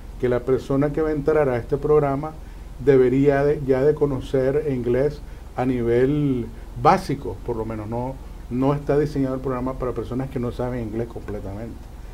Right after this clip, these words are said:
Estamos tratando de, de que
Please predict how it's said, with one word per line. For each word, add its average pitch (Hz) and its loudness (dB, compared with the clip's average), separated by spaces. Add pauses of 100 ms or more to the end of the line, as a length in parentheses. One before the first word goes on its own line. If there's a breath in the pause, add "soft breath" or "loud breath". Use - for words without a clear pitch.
(220 loud breath)
Estamos 151 0
tratando 160 2
de, 127 6 (440 loud breath)
de 127 6
que 120 2